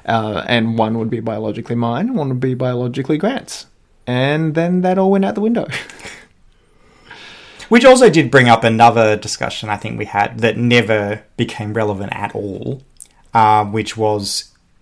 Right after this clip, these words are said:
Speaker 2: with that plan, did we want to have a, um, consistent egg donor so that the children would be related through their egg donor?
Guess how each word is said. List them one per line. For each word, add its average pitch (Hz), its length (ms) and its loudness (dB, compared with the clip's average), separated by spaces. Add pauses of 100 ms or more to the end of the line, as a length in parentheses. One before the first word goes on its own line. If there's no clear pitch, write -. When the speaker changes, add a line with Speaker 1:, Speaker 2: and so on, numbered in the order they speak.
Speaker 2:
with 131 300 -2
that - 240 0
plan, 98 720 -6
did 113 240 -6
we 110 100 -4
want 101 300 -6
to 104 180 -8
have 95 560 -8 (100)
a, 95 480 -10 (680)
um, 92 640 -4
consistent 113 720 -2
egg 156 180 2
donor 85 460 -6
so 95 340 -4
that - 400 -6 (520)
the 113 100 -6
children 104 420 -4
would 95 80 -10
be 104 120 -8
related 95 500 -6
through 107 180 -6
their 95 380 -8 (500)
egg 98 180 -4
donor? - 360 -8